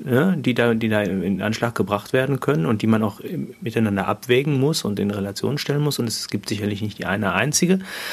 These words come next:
aber es gibt Tendenzen, die eine gewisse Plausibilität, äh, erschaffen. Also, und insofern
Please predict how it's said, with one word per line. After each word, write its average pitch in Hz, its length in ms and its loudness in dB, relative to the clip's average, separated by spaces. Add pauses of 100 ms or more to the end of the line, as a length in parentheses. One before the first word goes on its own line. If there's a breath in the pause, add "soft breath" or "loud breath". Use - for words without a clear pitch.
(180 loud breath)
aber 117 160 6
es 120 100 4
gibt - 160 -8
Tendenzen, 117 640 4
die 113 180 6
eine 110 140 4
gewisse 104 240 2
Plausibilität, 98 960 4
äh, 90 240 -4 (180)
erschaffen. - 460 -6 (580 loud breath)
Also, 101 280 2 (220)
und 117 120 0
insofern 117 520 2